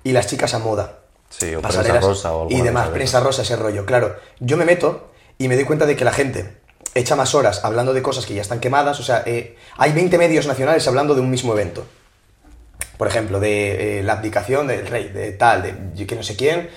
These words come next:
Speaker 1: e insultó a este en televisión, tal. En la carrera es igual. Eh, treinta personas haciendo el mismo ejercicio para reciclar la misma mierda y tal y cual. Y yo dije, "Vamos a ver, que estemos hablando de fútbol, tío, de tal, de cual, con el problemón que hay con los psicotrópicos en Europa",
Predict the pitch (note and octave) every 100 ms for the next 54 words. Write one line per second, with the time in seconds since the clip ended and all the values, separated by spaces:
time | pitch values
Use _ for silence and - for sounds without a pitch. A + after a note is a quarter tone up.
0 | - - B2 B2 A2+ G#2 C#3+ C3+ D3+ C#3
1 | G#2+ F#2+ - G#2+ G2 A#2+ A#2+ A#2 B2 D#3+
2 | - A2+ G2 C#2+ - - - - A#2 A#2+
3 | A#2+ - - G#2 C#3 C#3 E3 F#3 F3 -
4 | F3+ C#3 D#3 C#3+ D3 C3+ - F#2 C#3+ -
5 | B2+ B2 A#2 A2+ G#2+ A2 G#2 B2+ A#2+ A#2+
6 | A#2 G2+ A2+ A#2 A2+ A#2 A2+ G#2+ G2+ A2+
7 | A#2 G#2+ A#2+ A#2+ - - _ _ B2+ B2+
8 | A2+ G#2 A2 A#2+ A2 - - _ _ -
9 | - _ _ - B2 C#3+ D#3 D#3+ D#3 D3
10 | D#3+ A2+ G#2 G2+ A2 - - _ _ A2
11 | A2 G2+ C3 A#2 B2 A#2+ A2+ G#2+ G2 A#2
12 | A2 G#2+ A#2+ C3 C3 C3+ A#2 G2+ A2 G#2
13 | - G#2+ G2 B2 B2 B2 A#2+ A#2 B2 F#2+
14 | -